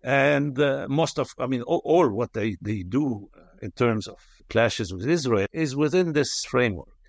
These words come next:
But to do that at, at the cost of the, the destruction of Gaza and, uh, thousands and thousands and thousands of people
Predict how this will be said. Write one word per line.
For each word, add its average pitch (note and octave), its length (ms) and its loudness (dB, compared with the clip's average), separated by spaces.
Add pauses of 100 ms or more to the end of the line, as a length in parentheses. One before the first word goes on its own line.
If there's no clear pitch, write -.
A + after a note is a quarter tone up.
(580)
But D3 500 0 (140)
to C3 120 -2
do F3+ 220 2
that C#3+ 280 2 (200)
at, A#2 120 -4 (240)
at G2 200 -4
the - 80 -8
cost - 340 -2
of F#2 140 -4
the, G#2 180 0
the F#2+ 160 -4
destruction G#2+ 640 0
of D#2+ 160 -10
Gaza E2+ 420 -4 (100)
and, F#2 440 -8
uh, E2 140 -14 (100)
thousands A#2+ 480 0
and F#2+ 200 -4
thousands G2+ 440 2
and G2 220 -4
thousands G2 500 0
of - 200 -8
people G#2+ 280 -4